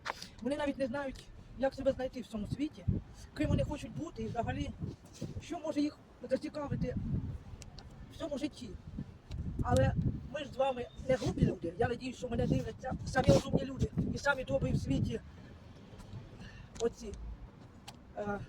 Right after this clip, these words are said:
підписники. А хейтери, вони будуть постійно мене, а,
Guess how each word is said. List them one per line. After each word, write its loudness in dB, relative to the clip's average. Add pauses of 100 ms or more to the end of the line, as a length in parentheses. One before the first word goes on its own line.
(680)
підписники. -4 (1700)
А 2
хейтери, 2
вони -2
будуть -4
постійно -4
мене, 2 (640)
а, 0